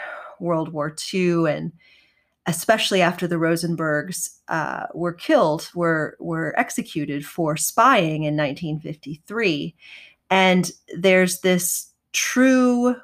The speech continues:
way that the United States, it's a little interesting to look at today, but that the United States is, um, is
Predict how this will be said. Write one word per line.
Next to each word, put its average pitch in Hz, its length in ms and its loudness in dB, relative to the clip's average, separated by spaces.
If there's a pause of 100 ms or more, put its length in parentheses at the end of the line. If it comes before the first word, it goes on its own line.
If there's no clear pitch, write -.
way 180 720 2
that 160 600 -2
the 175 100 -6
United 175 440 -2
States, - 640 -4
it's 156 220 -14
a 165 60 -4
little 165 220 -2
interesting 175 480 -4
to 170 80 -6
look 165 220 -4
at 160 180 0
today, 208 480 4
but 170 220 -4
that 175 220 -4
the 175 80 -12
United 180 440 0
States - 480 0
is, 175 360 -2 (720)
um, 170 500 0 (1000)
is 185 360 2